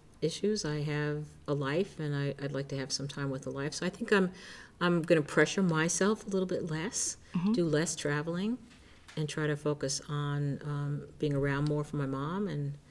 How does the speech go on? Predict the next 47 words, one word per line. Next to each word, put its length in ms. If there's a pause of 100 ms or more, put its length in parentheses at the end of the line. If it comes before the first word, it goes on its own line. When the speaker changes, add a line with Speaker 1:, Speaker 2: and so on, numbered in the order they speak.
(720)
Speaker 1:
and 300
my, 380 (320)
and 160
just 200
having 480
a 80
personal 400
life 260 (220)
Speaker 2:
Mm-hmm. 200 (160)
Speaker 1:
as 160
well 200
as 80
Speaker 2:
Mm-hmm. 80
Speaker 1:
working. 300
'Cause 100
you, 160 (320)
I 60
will 160
always 400
write. 340
I, 40
I'm 360
gonna 260
continue 240
to 100
work 200
with 100
Major 240
League 160
Baseball, 600 (440)
but 120
I'm 80
just 180
doing 160
it 80
in 60
a 80
different 320
kind 120
of 80
way. 220 (320)
Speaker 2:
And 100
it 60
sounds 260
like 140
that's 180
exactly, 760